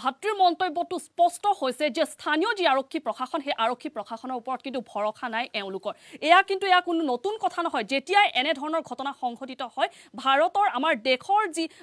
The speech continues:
বা একোখন, এটোটা, একোটা অঞ্চলৰ যি আৰক্ষী বিভাগ থাকে, সেই আৰক্ষী বিভাগৰ ওপৰত কিন্তু ভৰসা কৰিব পৰা বিধৰ মুঠেও নহয়। ইতিমধ্যে স্পষ্ট কৰি দিছে ভাতৃগৰাকীয়ে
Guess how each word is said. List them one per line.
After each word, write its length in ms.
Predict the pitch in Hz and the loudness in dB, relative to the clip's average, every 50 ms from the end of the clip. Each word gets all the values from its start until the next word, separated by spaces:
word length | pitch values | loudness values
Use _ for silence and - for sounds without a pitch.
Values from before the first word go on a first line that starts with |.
| - 214 269 | -2 2 4
বা 80 | 285 294 - 262 | 4 4 4 2
একোখন, 320 | 254 381 392 - 415 381 311 - 269 | 0 -2 -4 0 0 -2 -2 -2 -6
এটোটা, 220 | 269 - 302 349 277 262 | -6 -2 0 0 0 0
একোটা 200 | 247 349 339 392 330 - 262 294 | -2 -2 -4 -4 -4 -2 -4 -4
অঞ্চলৰ 280 | 302 294 - 392 392 320 349 | -4 -4 -4 -4 -4 -4 -4
যি 60 | 349 - 254 | -4 0 2
আৰক্ষী 260 | 277 339 349 - 381 311 254 | 2 2 2 -2 -6 -6 -6
বিভাগ 200 | 277 247 285 330 - 330 | -8 -6 -8 -8 -8 -8
থাকে, 120 | 311 330 311 | -10 -8 -2
সেই 100 | 320 339 262 | 0 2 2
আৰক্ষী 240 | 254 294 - - - 269 247 | 2 0 -4 -6 -12 -12 -10
বিভাগৰ 320 | 247 262 285 285 311 311 311 | -10 -10 -8 -4 -2 -2 -2
ওপৰত 200 | 311 330 320 311 - | 0 -4 -4 -4 -6
কিন্তু 160 | 320 311 311 403 - _ _ _ 220 196 220 | -8 -6 -6 -8 -10 _ _ _ -16 -4 0
ভৰসা 340 | 247 277 302 349 - 392 415 - - | 2 2 2 2 2 -2 -4 -2 -2
কৰিব 200 | 339 320 285 330 320 320 349 | -2 -2 0 -2 -2 0 0
পৰা 140 | 320 311 311 254 | 0 0 0 -2
বিধৰ 260 | 233 233 - - 302 294 240 220 | -6 -10 -6 -6 -6 -6 -6 -8
মুঠেও 300 | 214 - - 285 285 285 269 247 | -12 -10 -6 -6 -6 -4 -4 -4
নহয়। 240 | 220 233 320 403 403 - - - - 262 | -2 2 2 2 0 0 -10 -12 -12 -4
ইতিমধ্যে 380 | - 403 466 466 453 440 415 - - | -2 0 0 0 -2 -2 -4 -6 -4
স্পষ্ট 260 | - 349 330 - - 370 359 - | -4 -4 -4 -2 -4 -4 -4 -4
কৰি 120 | 339 330 269 | -6 -6 -6
দিছে 160 | 311 - - 294 - | -6 -6 -6 -6 -6
ভাতৃগৰাকীয়ে 640 | - 240 - - 302 254 277 277 262 - - 311 330 | -8 -12 -10 -10 -10 -6 -6 -8 -8 -8 -4 0 2